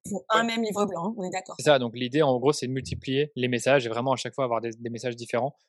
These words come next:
Speaker 2: pour une même offre. Donc, euh, pour les études de cas, ce que je pourrais faire, là, je réfléchis comme ça en live, je pourrais avoir, euh, un axe sur le fait de diminuer son coût d'acquisition,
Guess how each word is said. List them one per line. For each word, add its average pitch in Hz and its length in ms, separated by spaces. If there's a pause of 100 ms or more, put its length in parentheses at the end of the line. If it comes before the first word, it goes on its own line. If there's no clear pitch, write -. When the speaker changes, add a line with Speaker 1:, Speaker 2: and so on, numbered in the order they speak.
(160)
Speaker 2:
pour 131 180
une 123 60
même 120 140
offre. 113 180 (500)
Donc, 117 160
euh, 120 80
pour 135 160
les 135 140
études 123 200
de 120 100
cas, 151 180
ce - 60
que - 100
je - 100
pourrais 135 200
faire, 139 260 (460)
là, 120 60
je 117 80
réfléchis 120 280
comme 123 160
ça 131 120
en 123 60
live, 127 260 (380)
je - 160
pourrais 123 200
avoir, 120 340
euh, 113 120
un 123 180
axe 123 280
sur 113 240
le 113 80
fait 127 140
de 117 80
diminuer 127 400
son 123 120
coût - 120
d'acquisition, 117 440